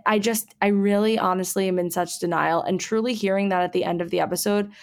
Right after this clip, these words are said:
I was so ready to give up. And we have gotten, like, I can't even tell you how many D Ms of people saying that they're giving up.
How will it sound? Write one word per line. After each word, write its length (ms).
I 100
was 140
so 260
ready 300
to 100
give 200
up. 220
And 120
we 120
have 100
gotten, 380
like, 320
I 40
can't 240
even 180
tell 200
you 140
how 80
many 200
D 200
Ms 200
of 120
people 240
saying 280
that 140
they're 120
giving 320
up. 260